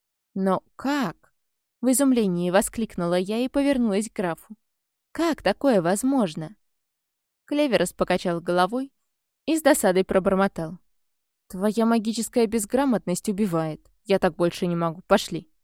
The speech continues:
Он схватил меня за руку и потянул в центральную часть особняка.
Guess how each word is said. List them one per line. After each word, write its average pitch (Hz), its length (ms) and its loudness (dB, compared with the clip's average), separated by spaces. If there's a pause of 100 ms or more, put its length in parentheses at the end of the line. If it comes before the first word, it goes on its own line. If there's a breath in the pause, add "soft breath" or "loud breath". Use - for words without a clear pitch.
(560)
Он 359 100 0
схватил 180 340 2
меня 170 280 -2
за 190 120 2
руку 254 260 -2
и 240 40 2
потянул 262 380 0
в 311 80 -12
центральную 202 560 0
часть - 280 -4
особняка. 214 600 -2